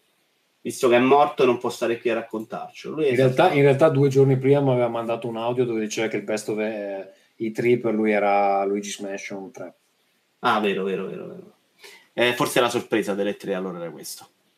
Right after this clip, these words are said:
Speaker 1: Sì, Luigi's Mansion tre è bellissimo, io sono d'accordo, comunque mi ha abbastanza eccitato.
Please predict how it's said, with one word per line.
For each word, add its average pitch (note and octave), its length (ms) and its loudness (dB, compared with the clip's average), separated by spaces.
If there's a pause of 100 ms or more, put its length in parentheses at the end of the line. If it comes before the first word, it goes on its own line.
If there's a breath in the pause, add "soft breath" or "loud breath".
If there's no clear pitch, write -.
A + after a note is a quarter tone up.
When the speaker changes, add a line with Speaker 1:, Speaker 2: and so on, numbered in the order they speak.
Speaker 1:
Sì, A2+ 220 2
Luigi's B2 260 2
Mansion D#3+ 300 2
tre D#3 140 4
è B2 40 -4
bellissimo, A#2+ 720 -2
io G3 300 -4
sono E3+ 180 -10
d'accordo, - 460 -14
comunque - 260 -20
mi - 80 -20
ha - 280 -18
abbastanza - 520 -18
eccitato. - 640 -4